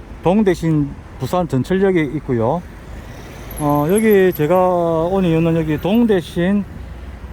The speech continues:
어, 골목시장이라고 요 있네요. 동대 골목시장. 그래서 시장도 보니까 아주 뭐 시장이라고 말하기도 부끄러울 정도로 너무나 작은 시장입니다.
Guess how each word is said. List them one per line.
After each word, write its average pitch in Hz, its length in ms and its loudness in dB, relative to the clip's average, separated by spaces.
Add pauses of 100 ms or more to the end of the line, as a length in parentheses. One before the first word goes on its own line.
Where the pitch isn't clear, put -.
(200)
어, 123 180 0
골목시장이라고 143 920 0
요 131 140 2
있네요. 110 520 0
동대 165 480 2
골목시장. 110 840 -2 (720)
그래서 135 640 -2 (560)
시장도 220 480 2
보니까 208 580 0
아주 208 200 -2
뭐 139 400 0 (100)
시장이라고 214 920 2
말하기도 147 720 0
부끄러울 233 460 2
정도로 143 580 0 (520)
너무나 160 460 4
작은 127 300 -4
시장입니다. 139 680 -2